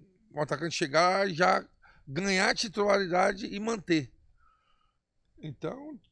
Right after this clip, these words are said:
tive sorte, tive, o jogador se machucou no Porto Domingos. Eu entrei contra o Milan, primeiro jogo das, da, da Liga dos Campeões fora. E o Porto nunca tinha ganho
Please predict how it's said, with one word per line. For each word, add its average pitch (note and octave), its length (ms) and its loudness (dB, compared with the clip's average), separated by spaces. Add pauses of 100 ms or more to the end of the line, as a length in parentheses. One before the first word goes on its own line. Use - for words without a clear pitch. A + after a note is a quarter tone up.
tive G#3+ 280 -2
sorte, F#3 360 2
tive, E3 240 -2
o - 20 0
jogador C#3+ 260 -2
se D3+ 100 -6
machucou D3 320 -4
no C3+ 100 -6
Porto C3 260 -4
Domingos. C3 480 -8 (1000)
Eu C#3 180 0
entrei C#3+ 420 -2
contra - 320 -6
o C#3 40 -4
Milan, D3+ 640 -2
primeiro D3+ 420 -4
jogo C#3+ 220 -2
das, C3+ 480 -4
da, A#2+ 240 0
da B2 140 -6
Liga C3 160 -8
dos B2+ 100 -10
Campeões C3 520 -4
fora. C#3 460 0 (1500)
E B2+ 480 -4
o B2 60 -6
Porto C#3+ 340 -2
nunca C#3+ 200 -6
tinha F#3 180 -4
ganho D3+ 420 -4